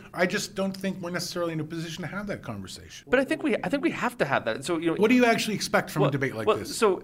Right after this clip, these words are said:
Speaker 2: in the la-, in the last campaign, Justin Trudeau had, like, zero expectations going into the Munk foreign policy debate, right? He got on stage,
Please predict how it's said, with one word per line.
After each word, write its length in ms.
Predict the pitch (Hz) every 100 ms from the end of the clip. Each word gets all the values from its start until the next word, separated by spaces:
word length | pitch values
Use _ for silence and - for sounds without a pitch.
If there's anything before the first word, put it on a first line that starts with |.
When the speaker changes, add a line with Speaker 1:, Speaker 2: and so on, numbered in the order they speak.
| -
Speaker 2:
in 140 | 185
the 80 | 175
la-, 160 | 170 165
in 80 | 160
the 60 |
last 200 | 165 196
campaign, 280 | 180 147 123
Justin 240 | 131 131 147
Trudeau 540 | 143 113 107 107 - -
had, 320 | - 127 120
like, 180 | 139 131
zero 360 | 139 196 190 135
expectations 640 | 131 - - 123 - 113
going 200 | 117 107
into 120 | 107
the 80 | 104
Munk 240 | 101 101 -
foreign 220 | 113 101
policy 320 | 98 110 -
debate, 260 | - - -
right? 160 | 131
He 100 | 135
got 140 | 135 139
on 100 | 131
stage, 360 | 120 110 113